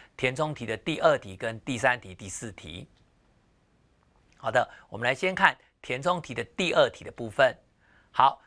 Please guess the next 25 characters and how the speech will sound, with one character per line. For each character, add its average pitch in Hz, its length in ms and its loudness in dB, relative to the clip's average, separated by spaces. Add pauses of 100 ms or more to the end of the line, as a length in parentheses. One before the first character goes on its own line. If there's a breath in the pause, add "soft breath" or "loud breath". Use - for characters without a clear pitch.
(120 soft breath)
题 160 140 -4
目 208 100 0
是： 175 300 0
若 170 280 4
limit 165 360 -4
n 143 180 2
趋 151 140 -16
近 135 160 -10
于 113 260 -8
大， 117 260 2 (300 soft breath)
二 180 220 6
的 131 180 -4
n 160 180 0
平 127 220 -8
方 131 180 2
加 131 180 2
n 131 180 -2
加 127 200 0
四 127 280 -10
分 147 200 -4
之 147 300 -6
n 151 220 0
A 139 320 0
N 143 160 -10
加 127 340 2